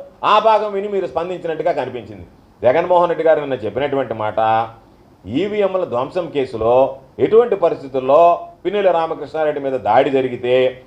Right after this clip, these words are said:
అక్కడ ఉన్నటువంటి ఏజెంట్లను బయటికి లాగేస్తే, అధికారులు నిస్సహాయాలుగా ఉంటే,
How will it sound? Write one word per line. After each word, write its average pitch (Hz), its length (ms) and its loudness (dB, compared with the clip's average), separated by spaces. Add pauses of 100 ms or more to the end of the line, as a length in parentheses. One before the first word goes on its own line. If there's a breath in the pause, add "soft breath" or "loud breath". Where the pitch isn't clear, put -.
(160)
అక్కడ 156 180 4
ఉన్నటువంటి 180 380 -2
ఏజెంట్లను 156 440 -2
బయటికి 135 360 2
లాగేస్తే, 131 840 4 (140)
అధికారులు 175 500 2
నిస్సహాయాలుగా 147 720 0
ఉంటే, 123 560 2